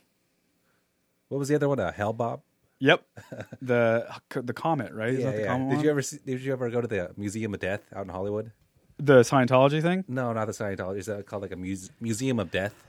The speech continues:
Speaker 2: Oh, m-, no. And my wife is crazy about this stuff. She always
Speaker 1: God,
Speaker 2: talks about
Speaker 1: it's
Speaker 2: going
Speaker 1: so
Speaker 2: there.
Speaker 1: cool. I went
Speaker 2: Is
Speaker 1: there
Speaker 2: it?
Speaker 1: a couple of years ago. But anyways, they have, like, a whole
Speaker 2: Ooh,
Speaker 1: room
Speaker 2: I
Speaker 1: for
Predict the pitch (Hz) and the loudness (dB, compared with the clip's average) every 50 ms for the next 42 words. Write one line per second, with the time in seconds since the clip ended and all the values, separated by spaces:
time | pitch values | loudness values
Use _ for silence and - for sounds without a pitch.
0 | _ _ _ _ - - 165 160 151 147 143 131 127 - - - - - 127 131 | _ _ _ _ 10 10 12 12 12 8 6 0 -6 -6 -10 -12 -6 -2 2 4
1 | 131 131 127 123 127 123 123 123 117 113 120 120 113 110 104 101 101 95 - 92 | 6 8 8 8 6 6 4 -2 -2 0 0 0 0 0 0 0 0 -2 -4 -12
2 | - - - - 92 82 90 82 87 82 87 - - 98 85 - - 107 98 92 | -16 -16 -14 -14 -12 -12 -12 -12 -12 -12 -12 -10 -10 -10 -10 -8 -6 -6 -6 -6
3 | 87 92 95 90 87 - 95 90 85 87 87 120 120 101 87 85 113 110 104 110 | -6 -6 -6 -6 -6 -8 -10 -10 -8 -4 0 0 0 0 0 -2 -6 -6 -6 -6
4 | 110 113 110 104 120 127 123 135 147 - 92 87 - 110 92 98 92 92 92 95 | -6 -6 -2 2 2 4 6 6 6 6 4 2 -6 -10 -12 -10 -12 -12 -10 -10
5 | 92 90 - - 92 92 87 113 107 113 113 104 95 95 110 107 104 101 101 113 | -10 -10 -10 -10 -10 -8 -8 -8 -8 -6 -4 -4 -4 -2 -2 -2 -2 -2 0 0
6 | 120 127 131 127 120 117 107 104 101 104 101 107 117 117 - - - | 2 4 4 4 4 4 2 2 2 2 0 -2 -4 -6 -10 -12 -4